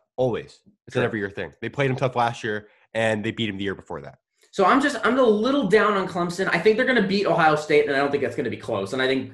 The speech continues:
Speaker 2: Alabama's gonna beat Notre Dame, and I don't think that's
Speaker 1: Ohio
Speaker 2: gonna be
Speaker 1: State shouldn't have
Speaker 2: close.
Speaker 1: made it in the first place because they barely played any games.
Speaker 2: Oh,
Speaker 1: And
Speaker 2: okay,
Speaker 1: they
Speaker 2: I want, I want, I was gonna ask you this right afterwards.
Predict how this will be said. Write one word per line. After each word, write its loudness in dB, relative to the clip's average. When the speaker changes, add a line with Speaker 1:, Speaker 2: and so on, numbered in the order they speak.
Speaker 2:
Alabama's -2
gonna -6
beat -8
Notre -6
Dame, -2
and -2
I 0
don't -2
think -8
that's 2
Speaker 1:
Ohio 2
Speaker 2:
gonna -4
be -4
Speaker 1:
State -6
shouldn't -2
have 0
Speaker 2:
close. 2
Speaker 1:
made 2
it 2
in -2
the 0
first 0
place -2
because -6
they 0
barely 2
played -4
any -4
games. -4
Speaker 2:
Oh, 6
Speaker 1:
And 2
Speaker 2:
okay, 6
Speaker 1:
they 0
Speaker 2:
I 4
want, 2
I 6
want, 4
I 4
was 2
gonna 6
ask 4
you 2
this -2
right 4
afterwards. 0